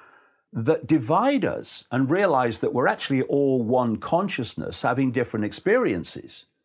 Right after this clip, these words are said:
and that we've got caught in the illusion that the experiences of who we are when we are that consciousness that's having the experiences. So I am, um, presenting what you, you could easily call the ultimate non-racist,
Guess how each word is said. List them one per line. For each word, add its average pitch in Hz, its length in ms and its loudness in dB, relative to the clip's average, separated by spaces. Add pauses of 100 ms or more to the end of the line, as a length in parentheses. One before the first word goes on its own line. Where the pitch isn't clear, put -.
(360)
and 123 120 2
that 135 120 2
we've 127 160 2
got - 260 0
caught 214 500 2
in 127 140 2
the 113 120 4
illusion 131 540 2
that 98 140 0
the 107 120 2
experiences 135 760 -2
of 156 100 -2
who 127 160 0
we 95 200 0
are 143 300 4
when 120 180 2
we 131 140 2
are 113 140 2
that 113 260 -2
consciousness 165 640 -4
that's 113 160 -6
having 214 260 2
the 139 120 2
experiences. 65 720 -10 (360)
So - 360 0 (840)
I 190 200 6
am, 170 360 4 (100)
um, 95 480 -2 (280)
presenting 113 880 0 (600)
what 220 160 0
you, 190 220 0
you 185 200 0
could 214 240 4
easily 175 380 2
call 110 400 0
the 143 320 0
ultimate 175 600 2
non-racist, 110 840 0